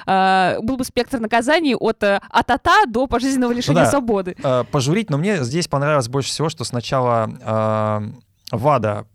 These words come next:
Speaker 2: естественно, ну как такой главный антагонист, э, пошли сразу в суд с четырёхлетним вердиктом, э, баном, да, а русада такая: "Ой-ой, мы тоже пойдём, мы
Speaker 1: Так
Speaker 2: тоже
Speaker 1: по
Speaker 2: пойдём".
Speaker 1: хронологии же выяснилось, что жалоба русада была даже раньше.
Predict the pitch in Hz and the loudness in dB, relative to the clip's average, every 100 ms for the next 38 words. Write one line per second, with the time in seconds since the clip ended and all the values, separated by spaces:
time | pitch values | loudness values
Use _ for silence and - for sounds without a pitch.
0 | _ _ _ - 117 - 143 123 - 104 | _ _ _ -10 -8 -4 -2 -2 -2 -10
1 | 98 101 98 101 _ _ _ _ - 107 | -12 -12 -14 -18 _ _ _ _ -16 -10
2 | 113 110 127 110 107 117 110 135 147 131 | -4 0 0 0 -2 -2 0 0 2 0
3 | - - 107 107 107 - - - _ - | -4 -8 -6 -6 -8 -12 -16 -20 _ -6
4 | 117 - 131 - 120 120 101 104 101 101 | -6 -4 -6 -6 -4 -4 -4 -4 -4 -6
5 | 104 104 107 - 156 190 - 113 - - | -8 -10 -10 -6 -4 -4 -6 -14 -12 -6
6 | 123 120 135 127 110 104 113 117 165 - | -6 -4 -4 -6 -6 -6 -6 -6 -8 -4
7 | 170 160 - - - - 120 120 120 120 | -6 -6 -14 -20 -20 -6 -2 0 0 -2
8 | 131 113 143 131 117 127 180 - - - | -4 0 0 0 0 0 -2 -4 -16 -20
9 | _ _ 113 107 104 104 127 113 - 165 | _ _ -2 0 0 -2 -4 -4 -2 -2
10 | 123 123 - 147 160 135 131 151 156 107 | -2 -6 -6 -4 -4 -2 0 0 0 -2
11 | 120 110 107 143 165 135 143 139 247 285 | -2 -2 -2 0 0 0 -2 2 2 2
12 | 247 220 233 254 233 220 - 220 233 226 | 0 -4 -4 -2 -2 -4 -4 -2 0 -2
13 | 214 220 226 208 208 208 202 214 208 175 | -4 -4 -6 -4 -4 -4 -4 -4 -4 -6
14 | - | -10